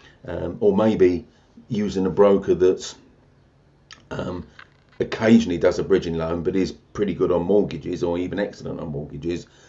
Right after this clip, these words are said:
but just not, hasn't got the same level of knowledge on bridging. So they don't get that, that insight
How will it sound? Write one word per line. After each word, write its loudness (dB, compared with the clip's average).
but -4
just -10
not, 2
hasn't -2
got -4
the -6
same -4
level -2
of -4
knowledge -8
on -6
bridging. -4
So -6
they 0
don't 2
get 2
that, -6
that -6
insight 6